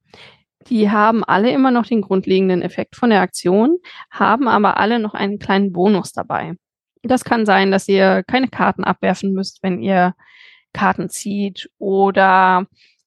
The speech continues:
wenn ihr zwei Tiere ausspielen dürftet, aber nur eines spielt, dürft ihr eine Voraussetzung ignorieren. Oder wenn ihr mit der Sponsorenkarte Geld bekommt,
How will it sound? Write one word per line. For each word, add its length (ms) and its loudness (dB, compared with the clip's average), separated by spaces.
wenn 300 0
ihr 420 4
zwei 320 0
Tiere 680 -2
ausspielen 760 0
dürftet, 720 -2
aber 200 2
nur 240 -2
eines 340 -2
spielt, 640 0
dürft 200 -4
ihr 80 -2
eine 160 -2
Voraussetzung 760 -2
ignorieren. 760 -2
Oder 760 4
wenn 260 0
ihr 280 2
mit 120 -2
der 100 -2
Sponsorenkarte 920 0
Geld 260 0
bekommt, 720 -4